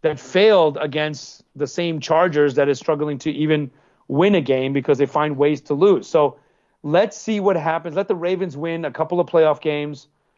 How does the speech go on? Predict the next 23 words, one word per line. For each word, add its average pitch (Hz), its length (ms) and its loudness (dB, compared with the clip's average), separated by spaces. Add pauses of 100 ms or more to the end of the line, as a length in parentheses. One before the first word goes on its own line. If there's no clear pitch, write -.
(140)
Even 175 220 -2
if - 80 -2
they 208 60 0
lose 190 160 2
in 196 80 0
a - 20 -6
championship 175 400 -4
game, 180 280 0
it's - 80 -4
been 160 160 -8
a 139 120 0
successful 165 480 -2
season 156 320 -6
for 151 120 -4
them. 143 360 0 (520)
But 156 380 0 (380)
right 185 340 0
now, 170 420 0
let's 165 240 -2
just 165 280 -10
see 170 320 -2
how 156 640 2 (440)
Baltimore 160 880 0